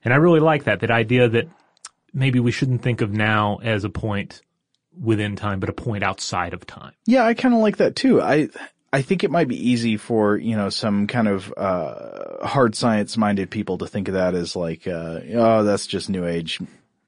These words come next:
Speaker 1: Mm-hmm.
Speaker 2: you know, nonsense. That doesn't mean anything." I think that kinda does mean something. I mean, think about your experience of time. What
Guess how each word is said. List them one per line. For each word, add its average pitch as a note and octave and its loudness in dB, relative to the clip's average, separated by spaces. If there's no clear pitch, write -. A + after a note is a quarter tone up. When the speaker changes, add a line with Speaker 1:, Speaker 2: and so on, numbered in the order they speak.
Speaker 1:
Mm-hmm. A2+ 0
Speaker 2:
you G2 -2
know, F2 -6
nonsense. F#2 -4
That G2+ 2
doesn't F#2+ 0
mean G2 -2
anything." F#2+ -2
I B3 4
think F#4 -4
that - -8
kinda C4+ 2
does G3+ 2
mean G#2+ 4
something. D#2 -6
I C3 0
mean, C3 4
think G#3 2
about B2 2
your A2 2
experience F#2 -2
of E2+ -10
time. D2+ -6
What D#3 0